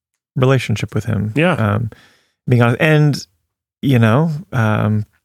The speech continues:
Speaker 1: n-, then, um, I think the s-, story of Jonah
Speaker 2: Mm-hmm.
Speaker 1: is a great, um, opposition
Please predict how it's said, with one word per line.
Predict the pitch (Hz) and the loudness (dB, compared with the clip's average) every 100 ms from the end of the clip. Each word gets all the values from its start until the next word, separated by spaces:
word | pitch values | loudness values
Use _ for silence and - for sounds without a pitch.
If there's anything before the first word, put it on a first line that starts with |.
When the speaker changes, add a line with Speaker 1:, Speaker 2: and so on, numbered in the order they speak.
| _ _ _ _ _ _ _ _ _ _ _ _ _ 135 | _ _ _ _ _ _ _ _ _ _ _ _ _ -2
Speaker 1:
n-, | 127 120 | 0 0
then, | 127 120 117 117 - - | 0 2 4 2 0 -4
um, | 110 107 104 104 - _ _ _ _ - | -2 0 -2 -4 -10 _ _ _ _ -2
I | |
think | 165 147 | 0 2
the | 120 - | 0 -2
s-, | - - - | -14 -18 -16
story | - - 143 139 127 | -16 -2 2 4 2
of | 117 113 104 - - | 2 2 0 -6 -6
Jonah | 110 104 123 95 95 - _ _ _ - | 0 2 2 0 -4 -10 _ _ _ -6
Speaker 2:
Mm-hmm. | 104 | 0
Speaker 1:
is | 110 104 | 0 0
a | 104 | -2
great, | 110 113 113 - - _ _ _ _ _ _ | 0 0 0 -4 -16 _ _ _ _ _ _
um, | 107 101 104 98 - _ _ _ _ _ _ _ _ _ - - _ _ _ _ _ | -4 -2 -2 -4 -8 _ _ _ _ _ _ _ _ _ -12 -12 _ _ _ _ _
opposition | 113 117 101 101 - 165 | 0 0 2 0 0 2